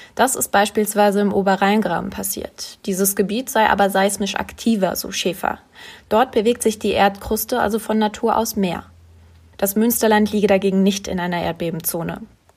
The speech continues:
Dass bei zukünftigen Bohrungen im Münsterland starke Erschütterungen oder gar Erdbeben ausgelöst werden, hält Schäfer deshalb für sehr unwahrscheinlich.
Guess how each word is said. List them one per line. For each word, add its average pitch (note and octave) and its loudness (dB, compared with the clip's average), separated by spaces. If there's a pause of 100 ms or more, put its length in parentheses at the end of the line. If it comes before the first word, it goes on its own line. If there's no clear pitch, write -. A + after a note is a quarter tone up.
(140)
Dass G#3 2
bei G3+ 2
zukünftigen A3+ -2
Bohrungen G#3+ 2
im G3+ 0
Münsterland G3+ 0
starke G3+ -2
Erschütterungen G3 0
oder F3+ -2
gar F3+ -2
Erdbeben A#3 2
ausgelöst G3 0
werden, F#3 2
hält F#3+ -2
Schäfer A3+ -2
deshalb F#3 -4
für - -6
sehr F#3 2
unwahrscheinlich. - -6